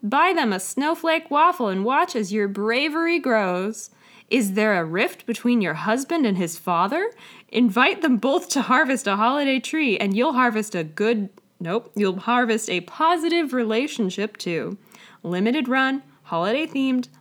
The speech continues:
Ballmark seal of approval, magical winter anime.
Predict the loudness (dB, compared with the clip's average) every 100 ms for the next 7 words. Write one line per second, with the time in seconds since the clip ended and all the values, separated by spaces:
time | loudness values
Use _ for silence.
0 | -16 -6 -2 0 0 0 -2 -4 -4 -2
1 | 0 -4 -4 0 0 2 -2 -4 -10 -20
2 | -2 2 2 2 -2 -4 -6 -4 -2 0
3 | 0 -4 -6 -4 -2 -2 -4 -6 -8 -12